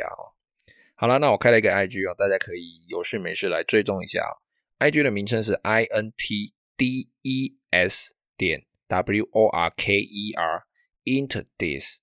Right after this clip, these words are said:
点worker，这种红卫狼就对了，I N T D E S点W O R K E R。我会把这个资讯呢放在我的说明栏里面。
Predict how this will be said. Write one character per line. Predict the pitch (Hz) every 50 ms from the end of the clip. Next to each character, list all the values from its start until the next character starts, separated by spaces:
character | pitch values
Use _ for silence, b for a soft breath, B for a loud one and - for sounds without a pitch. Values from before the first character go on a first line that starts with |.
| _ _ -
点 | - 87 73 73 - _ _ _ _ _ _ -
worker， | 120 117 110 - - - 85 76 71 _ _ _ _ _ _ _ _ _ _
这 | - - 113 101
种 | - 95 92
红 | 90 87 85
卫 | 85 87
狼 | 87 82 82
就 | 85 95 87
对 | 90 90 80
了 | 78 - - _ _
，I | - 113 120 127 131 - -
N | - 113 110 113 117
T | - - 101 101
D | 101 - - 98
E | 98 101 - - 98 98 - -
S | 90 87 - - - _
点 | - - 71 - _ _ _ _ _ -
W | - 87 85 - 92 92 90 -
O | 92 95
R | 87 87 85 85 -
K | - - - 98
E | 98 98 101 104 113
R。 | - - 80 82 90 - _ _ _ _ _ _ _ _ _ -
我 | - 104
会 | 92 135 139 -
把 | 92 82 78 73 76 - _ _ _ _ _ _ _ _
这 | - 139 117
个 | - 87 80
资 | - - 95 98 92
讯 | - - 98 90 85
呢 | 82 82
放 | 80 - 98 90
在 | 87 90 87
我 | 82 78 -
的 | -
说 | - - 98
明 | 92 87 85 85
栏 | 85 78 85
里 | 90 87 85
面。 | 90 92 90 _